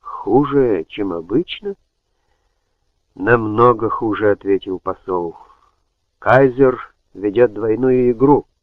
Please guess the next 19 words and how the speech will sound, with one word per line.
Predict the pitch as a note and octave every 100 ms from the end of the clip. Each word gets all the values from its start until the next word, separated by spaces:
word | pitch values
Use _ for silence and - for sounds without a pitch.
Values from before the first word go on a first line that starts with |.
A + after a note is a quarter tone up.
| _ _ _ _ _ _ _ _ _ -
Помните, | E3+ D#3+ C3 G2+
когда | - G#2 G2+
король | G2 G#2 G#2+ G2+
был | F#2 G#2 F2+
в | - -
феврале | G#2+ G2+ G#2+ G#2+
в | F2+
Берлине, | F2 A2+ A#2+ E3+ B2+ F2+
он | E2+
совершенно | A2+ G2+ - G2+ F2+
открыто | - F3+ D3+ G#2+
заявил, | F2+ F#2 E2 E2 D#2+ D2
что | - -
его | D#2+ F2
величество | B2+ C3 D3 - - E3+ D#3+
вступает | - C3 A#2+ A#2+ C3+ -
на | A2+ A2
тропу | A#2 G#2+ - B2
войны. | A#2+ D3 F3 C#3+ -